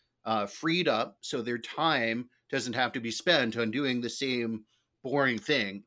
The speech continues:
day after day, right? So if we're able to adapt processes, um, to the ways that they can be executed by software, well, now we can,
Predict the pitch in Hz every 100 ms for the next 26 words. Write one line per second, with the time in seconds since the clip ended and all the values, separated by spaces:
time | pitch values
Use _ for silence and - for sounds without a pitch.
0 | 120 139 110 104 - 107 104 107 - _
1 | - 117 - - 127 127 165 202 208 190
2 | - 123 107 123 175 - - - - _
3 | 127 123 127 127 120 135 131 127 - _
4 | _ _ _ - 113 110 107 107 - -
5 | 156 165 160 156 - _ _ 113 117 120
6 | 127 123 123 113 110 - 101 _ - -
7 | 117 110 120 110 113 - 127 - 147 143
8 | 139 143 117 101 - 120 135 170 180 202
9 | - _ _ 135 139 135 - 123 135 135
10 | 131 - 113 113 117